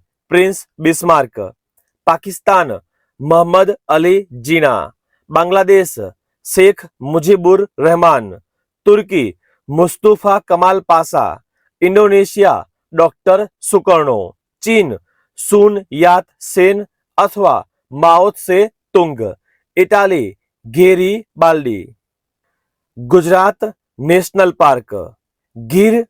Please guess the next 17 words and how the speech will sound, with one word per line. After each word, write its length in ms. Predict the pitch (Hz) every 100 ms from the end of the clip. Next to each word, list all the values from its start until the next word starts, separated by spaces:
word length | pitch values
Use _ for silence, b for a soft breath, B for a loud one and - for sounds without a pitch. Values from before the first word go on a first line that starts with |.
| -
નેશનલ 460 | 170 185 190 185
પાર્ક, 420 | 175 165 143 123 104 - _ _ _
ઉના, 460 | 160 165 175 185 220 _ _ -
તલાળા, 520 | 165 165 175 185 214 _ 123
ગીર 280 | 151 208
ગઢડા, 520 | 180 175 151 139 - - _ _ _
ગીર 340 | 117 131 220 214
સોમનાથ 420 | 202 180 175 160
જિલ્લો. 580 | 131 139 110 98 80 - _ _ _ -
મરીન 500 | 135 156 180 233 240 - 147
નેશનલ 440 | 175 175 180 170
પાર્ક, 380 | - 147 131 - 95 82 _ _ _ -
ઓખા 400 | 175 - 226 208
મંડળ, 540 | 202 190 190 123 - _ _ _ -
દેવભૂમિ 560 | 156 202 190 180 190
દ્વારકા 440 | 151 160 156 151 175
જિલ્લો. 580 | 147 143 117 104 110